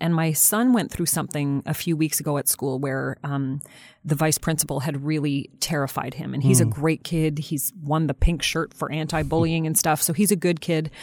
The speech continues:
Speaker 1: but ended up really getting, having someone come down on him hard. And it made him feel so guilty.
Speaker 2: Hmm.
Speaker 1: And he came home and said, "Mom,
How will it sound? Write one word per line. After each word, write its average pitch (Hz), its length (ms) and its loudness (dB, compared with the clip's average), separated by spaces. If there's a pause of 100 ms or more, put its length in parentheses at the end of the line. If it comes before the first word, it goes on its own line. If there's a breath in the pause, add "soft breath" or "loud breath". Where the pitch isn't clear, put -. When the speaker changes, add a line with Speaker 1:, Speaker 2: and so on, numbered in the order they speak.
(460 loud breath)
Speaker 1:
but 175 140 4
ended 160 220 2
up 160 160 2
really 160 340 0
getting, 147 580 0
having 156 280 -2
someone 156 240 2
come 165 180 0
down 151 220 0
on 147 100 0
him 147 120 0
hard. 143 360 -4 (420 loud breath)
And 185 140 6
it 170 60 2
made 175 180 6
him 175 140 2
feel 156 260 0
so 196 340 4
guilty. 143 500 -2
Speaker 2:
Hmm. 135 360 -2
Speaker 1:
And - 100 4
he 165 120 2
came 190 320 2
home 165 340 2
and 160 180 2
said, 151 600 0 (920 soft breath)
"Mom, 175 440 2